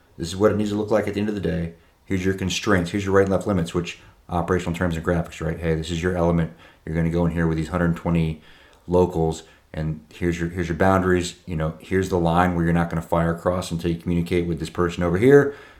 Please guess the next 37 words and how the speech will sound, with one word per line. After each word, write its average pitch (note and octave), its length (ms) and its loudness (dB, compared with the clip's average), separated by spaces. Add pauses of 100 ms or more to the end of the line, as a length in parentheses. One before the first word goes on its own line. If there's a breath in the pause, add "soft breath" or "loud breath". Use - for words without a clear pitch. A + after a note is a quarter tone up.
(120 loud breath)
Here's F2 240 0
your E2 80 -4
phase G#2 300 4
lines." G2 440 4 (400 loud breath)
Um, E2 520 2
you F#2 100 -8
can F#2+ 80 -4
still G2+ 220 0
operate F#2+ 260 2
in F2 60 -4
there F2+ 160 2
as E2+ 140 -2
decentralized F2 680 -4
as D#2 140 -8
you D#2+ 60 -8
see, B2+ 560 0 (260 soft breath)
but F2 140 -2
then F#2+ 440 6 (280 loud breath)
here's A2 280 -2
the G2 80 -4
C A2 200 -2
C G2 200 -2
R F#2 160 2
as E2+ 80 -2
well. E2 140 -2
"Here's G2+ 220 0
what G#2+ 100 4
I G#2 60 8
wanna G#2 220 4
know. F2+ 360 2 (240 loud breath)
Here's F2+ 160 0
when F#2 160 2
I F2+ 40 4
wanna F2 260 2
know D#2+ 240 2
it. D#2 80 -6 (280 soft breath)
And D#2+ 320 -4